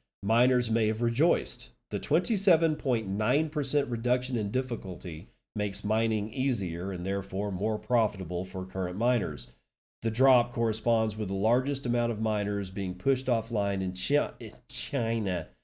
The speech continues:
in recent weeks. This difficulty level determines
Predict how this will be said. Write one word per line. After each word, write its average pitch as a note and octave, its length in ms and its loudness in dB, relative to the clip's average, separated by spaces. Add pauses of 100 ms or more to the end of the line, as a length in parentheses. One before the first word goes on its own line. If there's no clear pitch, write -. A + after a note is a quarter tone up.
(300)
in A2 160 0
recent G#2+ 420 -2
weeks. G2 600 -4 (600)
This B2 220 2
difficulty E3+ 680 2
level B2+ 360 2
determines B2 760 0